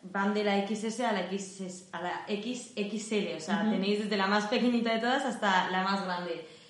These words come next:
Speaker 1: ¿Qué mujer dirías que es la cliente prototipo de la marca?
Speaker 2: Inicialmente, la clienta prototipo de la marca era una yo, básicamente, porque como
Speaker 1: Con
Speaker 2: el
Speaker 1: tus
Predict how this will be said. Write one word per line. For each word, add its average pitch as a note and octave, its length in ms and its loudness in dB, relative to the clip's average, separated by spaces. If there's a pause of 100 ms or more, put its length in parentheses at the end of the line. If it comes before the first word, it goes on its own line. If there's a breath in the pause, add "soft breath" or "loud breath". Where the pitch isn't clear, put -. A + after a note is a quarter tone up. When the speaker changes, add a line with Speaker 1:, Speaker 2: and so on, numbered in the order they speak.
(340 loud breath)
Speaker 1:
¿Qué A3 120 -2
mujer C#4 300 0
dirías A#3+ 440 -2
que A#3 80 -8
es G#3+ 80 -8
la G#3+ 160 -2
cliente G#3 880 0
prototipo G3 960 -2
de F#3 160 -2
la F3+ 100 0
marca? - 480 -6 (1300 soft breath)
Speaker 2:
Inicialmente, D4+ 840 2 (440)
la G#3+ 1040 4
clienta A#3+ 1040 0
prototipo A3+ 400 -2
de A3+ 60 0
la A3+ 40 0
marca B3 260 -2
era B3+ 300 -2
una A3+ 200 0
yo, D#3+ 200 0 (520)
básicamente, F3 560 -4
porque E3+ 580 -6
como G#3 180 4
Speaker 1:
Con G3 40 4
Speaker 2:
el G#3 40 0
Speaker 1:
tus G#3+ 60 2